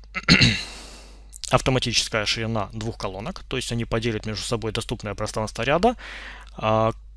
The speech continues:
которым будет сто процентов, поскольку следующая кол-, следующий блок, он должен также занимать сто процентов, то есть должен идти перенос уже на следующий ряд. Поэтому здесь будет два ряда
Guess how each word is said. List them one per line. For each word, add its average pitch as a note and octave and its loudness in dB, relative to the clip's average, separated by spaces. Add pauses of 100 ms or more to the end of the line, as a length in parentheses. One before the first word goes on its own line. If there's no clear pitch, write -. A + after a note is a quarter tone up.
(340)
которым E3 6
будет C3+ 0
сто C3 2
процентов, A2 -2 (100)
поскольку C#3 4
следующая C3 4
кол-, F3 0
следующий B2+ 4
блок, D#3+ -2 (240)
он C3+ 4
должен D#3 4
также A#2+ 0
занимать G#2 -2
сто - -2
процентов, - -4
то - -2
есть E3 -4
должен C#3 0 (120)
идти A#2 -4
перенос A2 -2
уже A#2 -2
на C3+ 6
следующий A2+ 0
ряд. - -10 (440)
Поэтому A#2 8
здесь B2+ 0
будет E3 0
два F3 8
ряда F3+ 6